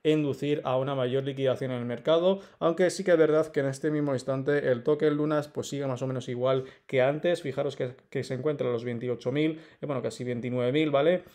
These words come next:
Está fluctuando entre los veintiocho y los veintinueve y vemos que actualmente pues le está costando arrancar hacia arriba, lógicamente, porque no tenemos esa entrada de volumen. Eh, también cabe destacar que el mercado está igual estancado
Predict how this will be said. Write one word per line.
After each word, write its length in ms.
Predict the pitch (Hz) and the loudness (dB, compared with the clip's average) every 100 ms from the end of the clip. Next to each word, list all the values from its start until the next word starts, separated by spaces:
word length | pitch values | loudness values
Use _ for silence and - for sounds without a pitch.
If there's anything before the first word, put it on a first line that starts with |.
| - - | -16 -8
Está 240 | 131 143 | -4 -2
fluctuando 400 | 139 135 147 143 | -2 -2 0 0
entre 160 | 139 135 | -2 -2
los 160 | 127 | -2
veintiocho 580 | 131 123 143 160 165 165 | -2 -2 0 2 4 4
y 40 | |
los 160 | 151 147 | 4 0
veintinueve 560 | 147 147 160 160 180 180 - - | -2 -2 -2 0 0 -2 -8 2
y 220 | 190 196 165 | 4 4 4
vemos 380 | 156 165 175 170 | 0 2 0 -2
que 80 | |
actualmente 600 | 156 - 139 135 139 160 | -4 -2 0 -2 0 0
pues 280 | 156 123 - | 2 -2 -4
le 140 | 120 120 | -6 -4
está 220 | - 147 | -4 -4
costando 360 | 135 143 135 | -2 -4 -4
arrancar 360 | 127 131 123 127 | -2 -2 -2 -2
hacia 200 | 113 123 | -2 -2
arriba, 260 | 120 131 127 | -2 -2 -2
lógicamente, 540 | 120 123 123 123 135 | -4 -6 -6 -4 -4
porque 200 | 123 120 | -4 -4
no 80 | 117 | -6
tenemos 340 | 123 123 120 | -6 -8 -8
esa 220 | - 131 131 | -6 -4 -4
entrada 360 | 120 135 123 | -2 -2 0
de 120 | 127 | 0
volumen. 480 | 147 135 139 160 170 - - - | 0 0 0 0 0 -4 -18 -6
Eh, 140 | 135 | -2
también 340 | 113 123 139 131 | 0 0 0 2
cabe 140 | 135 | 0
destacar 400 | 123 127 131 135 | 2 0 0 0
que 40 | |
el 80 | 123 | 0
mercado 440 | 120 117 139 135 123 | -2 0 2 2 2
está 260 | - 139 | 2 0
igual 300 | 127 131 139 | 2 4 2
estancado 580 | 131 143 143 165 175 185 | 2 0 0 2 4 2